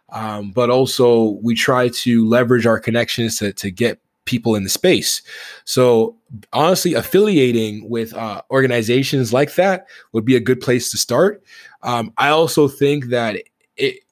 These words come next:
I also think there's a huge opportunity for organizations to partner with charities, um, uh, that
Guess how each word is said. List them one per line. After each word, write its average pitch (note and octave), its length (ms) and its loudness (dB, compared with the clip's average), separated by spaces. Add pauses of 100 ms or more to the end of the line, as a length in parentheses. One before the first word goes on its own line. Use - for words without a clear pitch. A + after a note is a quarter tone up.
I C#3+ 160 0
also D3 200 0
think C#3+ 160 0
there's A#2+ 160 2
a A2+ 40 -4
huge C3+ 280 0
opportunity C3 720 0
for A2 640 -2 (360)
organizations C3 920 0
to A#2 200 -2
partner B2+ 380 -2
with A#2 180 0
charities, A#2 760 0 (400)
um, G2+ 480 -10 (280)
uh, G2 300 -10
that A#2 460 -2